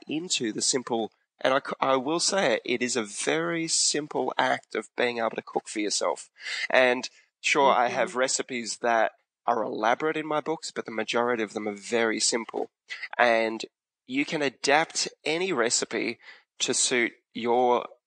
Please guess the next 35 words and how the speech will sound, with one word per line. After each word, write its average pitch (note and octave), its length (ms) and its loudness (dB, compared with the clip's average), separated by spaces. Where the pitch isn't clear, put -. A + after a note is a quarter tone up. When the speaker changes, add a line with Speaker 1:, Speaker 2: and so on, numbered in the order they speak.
Speaker 1:
resources, A#2+ 720 0
where A2 140 -2
you A2 160 -2
live, A2 420 -4
uh, A2 380 2
your A2 220 -4
season, A#2 580 -2
what's - 300 0
available, A2+ 640 0
and C#3+ 500 4
your C#3 280 -2
equipment C#3 560 -4
or C3 140 -4
your C3+ 180 0
cooking - 340 -6
style A#2+ 400 0
or C3 120 -4
your B2+ 180 -2
taste. - 640 -2
And A2+ 520 0
you A2+ 160 -6
can, G#2+ 260 -4
as A2+ 140 -2
I A#2 80 2
said, - 280 0
start - 340 2
with F#2+ 100 -4
the A2 60 -2
basics. - 500 0
Cook - 200 -4
a A2 60 0
piece A#2+ 220 2
of C3+ 100 0
steak - 440 2
and A2+ 520 2